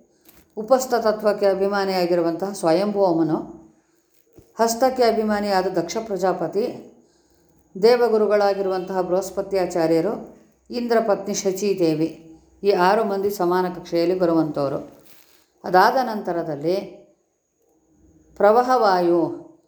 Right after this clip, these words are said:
ನಲವತ್ತೊಂಬತ್ತು ಮರುದ್ಗಣಗಳಲ್ಲಿ ಸೇರಿರೋರು, ಭೂತವಾಯುವಿಗೆ ಅಭಿಮಾನಿ. ಅದಾದಮೇಲೆ ಸ್ವಯಂಭೂ ಮನುವಿನ ಪತ್ನಿ ಶತರೂಪಾದೇವಿ, ಅವಳಿಗೆ ಮನುವಿನ ಪತ್ನಿ ಆದ್ದರಿಂದ ಮಾನವಿ ಅಂತಲೂ ಹೆಸರಿದೆ.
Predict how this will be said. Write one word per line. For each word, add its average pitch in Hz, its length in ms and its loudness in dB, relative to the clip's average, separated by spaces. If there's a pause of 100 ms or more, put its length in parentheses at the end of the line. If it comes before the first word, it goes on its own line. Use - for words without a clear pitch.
(140)
ನಲವತ್ತೊಂಬತ್ತು 208 800 0
ಮರುದ್ಗಣಗಳಲ್ಲಿ 190 760 2
ಸೇರಿರೋರು, 165 920 0 (800)
ಭೂತವಾಯುವಿಗೆ 190 760 4
ಅಭಿಮಾನಿ. 165 580 0 (1800)
ಅದಾದಮೇಲೆ 196 840 2
ಸ್ವಯಂಭೂ 240 540 2
ಮನುವಿನ 208 380 -2
ಪತ್ನಿ 190 340 -6
ಶತರೂಪಾದೇವಿ, 180 1200 0
ಅವಳಿಗೆ 202 600 -2 (320)
ಮನುವಿನ 220 360 0 (120)
ಪತ್ನಿ 202 320 -2
ಆದ್ದರಿಂದ 175 460 2
ಮಾನವಿ 214 460 2
ಅಂತಲೂ 190 280 -4
ಹೆಸರಿದೆ. 170 800 -6